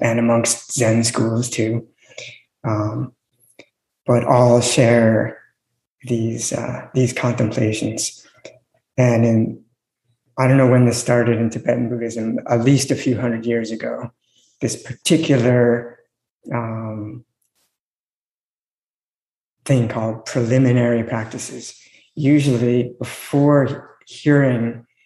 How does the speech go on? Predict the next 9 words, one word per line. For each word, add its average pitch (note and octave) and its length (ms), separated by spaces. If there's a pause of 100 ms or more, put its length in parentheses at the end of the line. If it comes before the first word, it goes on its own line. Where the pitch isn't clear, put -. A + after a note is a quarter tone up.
(260)
about A#2 340
or A#2+ 80
practicing, B2+ 1080 (680)
uh, A#2 520
the B2 100
more A#2 840 (600)
subtle B2 680
teachings A#2+ 640
of A#2+ 340